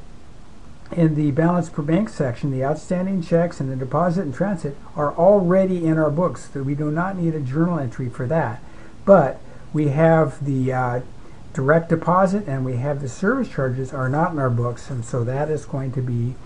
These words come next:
our adjusting entries for there. So let's enter those, those adjustments. So we'll start off by, uh, booking the service charge.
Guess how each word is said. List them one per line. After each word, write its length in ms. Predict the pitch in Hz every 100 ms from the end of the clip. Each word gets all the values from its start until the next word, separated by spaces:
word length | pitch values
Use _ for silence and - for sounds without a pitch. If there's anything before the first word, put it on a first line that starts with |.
| - - -
our 160 | 131
adjusting 500 | 123 117 139 135 135
entries 500 | 120 110 - 120 - - -
for 100 | -
there. 360 | 131 160 135 104 - - -
So 400 | - 139 143 226 - -
let's 280 | 135 131 123
enter 360 | 147 147 - 147
those, 420 | 139 131 131 - - - - - - -
those 380 | 123 127 123 -
adjustments. 580 | 139 123 160 170 127 - - - - - - -
So 180 | - 185
we'll 160 | 160 156
start 380 | 156 - 156 139
off 340 | 139 160 160
by, 340 | 147 131 131 131 - - -
uh, 360 | 135 123 117 117 - - -
booking 580 | - 160 170 165 139 120
the 60 | 117
service 420 | - 185 185 165
charge. 440 | - 180 196 220